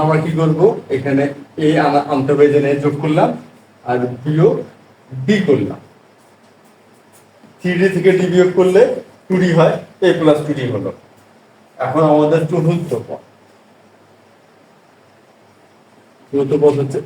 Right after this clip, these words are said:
এ প্লাস থ্রি ডি। এখানে আমাদের হচ্ছে ডি, পার্থক্য ডি, চতুর্থ পদের জন্য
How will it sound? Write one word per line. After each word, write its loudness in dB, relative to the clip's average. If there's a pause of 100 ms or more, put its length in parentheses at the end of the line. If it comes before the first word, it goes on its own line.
(200)
এ 0 (200)
প্লাস 2 (1200)
থ্রি 2
ডি। 2 (2000)
এখানে -4 (120)
আমাদের 0
হচ্ছে -2 (1200)
ডি, 2 (580)
পার্থক্য -2 (800)
ডি, -6 (580)
চতুর্থ 0 (120)
পদের 2
জন্য 0